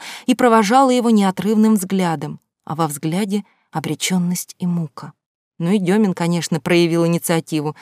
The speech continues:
заголосил: «О, Эм, мы вот, догоняй!»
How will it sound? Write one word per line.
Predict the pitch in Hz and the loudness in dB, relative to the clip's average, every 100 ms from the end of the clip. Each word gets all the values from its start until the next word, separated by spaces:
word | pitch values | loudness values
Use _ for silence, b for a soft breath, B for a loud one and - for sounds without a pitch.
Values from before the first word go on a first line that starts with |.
| B | B
заголосил: | 175 196 185 196 190 196 156 B B B B | 2 4 6 4 2 -2 -4 B B B B
«О, | 262 320 277 247 196 | 6 8 10 8 8
Эм, | 190 320 285 226 185 165 143 - | 6 6 6 6 2 -2 -6 2
мы | 214 285 | 4 6
вот, | 233 285 - - - | 6 6 6 -2 -12
догоняй!» | 160 254 269 262 320 220 - | 0 4 4 4 4 4 0